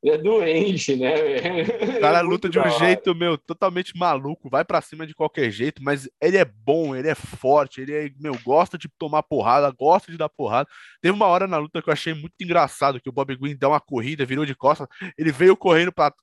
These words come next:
Speaker 2: atrás do cara, fazendo umas caras, uns gestos. Eu ri demais, assim.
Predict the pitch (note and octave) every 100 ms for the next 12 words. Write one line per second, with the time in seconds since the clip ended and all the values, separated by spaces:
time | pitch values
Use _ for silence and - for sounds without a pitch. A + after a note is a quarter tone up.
0 | _ - B2+ D3 D3+ C#3+ - D3+ C#3+ -
1 | C3+ D#3 D#3 C#3+ - C#3 D3 C3+ B2 A2+
2 | C3 D3+ - _ - _ - E3 D#3 -
3 | F#3+ - - G3 - D3+ D#3 D3+ C3+